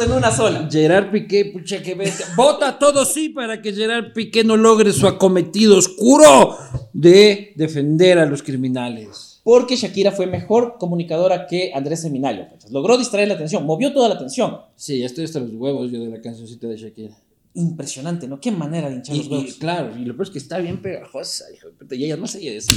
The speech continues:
Speaker 2: a mí me encanta, es guapísima y todo.
Speaker 1: Ah, sí, pero a mí me gustaba cuando tenía cabello negro.
Speaker 2: No, a mí me encanta
Speaker 1: A mí me gustaba la,
Speaker 2: Shakira.
Speaker 1: la de pies descalzos, esa era mi Shakira favorita.
Speaker 2: No,
Speaker 1: Luego
Speaker 2: no.
Speaker 1: con las trencitas esas de colores, ¿te acuerdas?
Speaker 2: O sea, ahorita ya me asusta un poco, porque si es que es así de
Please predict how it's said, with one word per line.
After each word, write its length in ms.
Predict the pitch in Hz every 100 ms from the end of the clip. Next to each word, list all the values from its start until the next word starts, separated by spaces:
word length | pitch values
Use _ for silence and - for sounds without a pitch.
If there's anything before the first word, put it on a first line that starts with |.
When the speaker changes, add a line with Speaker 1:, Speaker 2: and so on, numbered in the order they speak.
| -
Speaker 2:
a 20 |
mí 120 | 127
me 100 | 110
encanta, 400 | 107 117 110 -
es 160 | 107 104
guapísima 540 | 98 - 117 - 87
y 40 | 101
todo. 240 | 113 107 _ _
Speaker 1:
Ah, 100 | 359
sí, 120 | 359
pero 140 | 339 339
a 20 |
mí 60 | 427
me 60 |
gustaba 220 | 370 262 247
cuando 140 | 220
tenía 140 | 208 202
cabello 240 | 190 175
negro. 240 | 165 127 -
Speaker 2:
No, 380 | 156 170 185 175
a 40 |
mí 120 | 190 196
me 140 | 175
encanta 220 | - -
Speaker 1:
A 40 | 233
mí 60 |
me 60 | 262
gustaba 280 | 254 254 247
la, 140 | 202
Speaker 2:
Shakira. 80 | 190
Speaker 1:
la 100 | 185
de 80 | 180
pies 200 | 214 190
descalzos, 380 | 170 147 -
esa 240 | 180 240 233
era 140 | 208
mi 80 | 185
Shakira 320 | 165 160 156
favorita. 400 | 151 127 104 - _ -
Speaker 2:
No, 300 | 147 147 143
Speaker 1:
Luego 180 | 277
Speaker 2:
no. 60 | 302
Speaker 1:
con 80 | 254
las 140 | 226
trencitas 420 | 202 190 247 247
esas 220 | 226 240 202
de 100 | 170
colores, 280 | 170 208
¿te 60 | 170
acuerdas? 420 | - 180 233 - -
Speaker 2:
O 60 |
sea, 120 | 202 254
ahorita 200 | 302 269
ya 160 | 233
me 120 | 226
asusta 360 | 196 - 196 -
un 140 | 165
poco, 260 | 139 175 170
porque 200 | 131 127
si 140 | 131 135
es 60 |
que 80 | 165
es 100 | 208
así 280 | 277 - 208
de 360 | 208 165 110